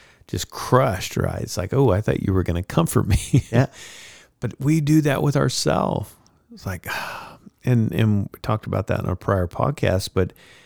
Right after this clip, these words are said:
Speaker 1: it's amazing the emotions can conflict with our beliefs.
Speaker 2: Yeah.
Speaker 1: Right? If I feel sad,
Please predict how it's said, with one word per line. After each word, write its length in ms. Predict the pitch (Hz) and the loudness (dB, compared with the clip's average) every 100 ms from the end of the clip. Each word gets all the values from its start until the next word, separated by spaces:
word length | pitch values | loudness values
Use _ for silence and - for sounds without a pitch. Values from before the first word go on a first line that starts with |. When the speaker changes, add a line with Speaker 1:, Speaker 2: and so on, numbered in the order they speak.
| _ _ _ - _ - | _ _ _ -20 _ -4
Speaker 1:
it's 180 | 104 101 | -2 0
amazing 680 | 98 98 110 110 104 101 92 | 2 4 4 4 2 2 2
the 140 | 95 | 2
emotions 800 | 92 90 95 143 - 139 110 101 | 2 2 2 2 0 -2 0 -2
can 240 | - 98 | -2 -2
conflict 580 | 90 92 90 - 104 - | 0 -2 -2 -2 -2 0
with 140 | 117 104 | 0 2
our 140 | 104 | 0
beliefs. 840 | 104 92 98 214 202 - - - _ _ _ _ | 2 2 2 0 -2 -6 -12 -14 _ _ _ _
Speaker 2:
Yeah. 340 | 98 147 - 92 | -18 -14 -10 -4
Speaker 1:
Right? 220 | 87 - | -2 -2
If 180 | - - | -2 -2
I 120 | 98 | -2
feel 240 | - - | 0 -2
sad, 800 | - - - 104 143 - 90 123 | -2 -2 -2 0 0 0 2 0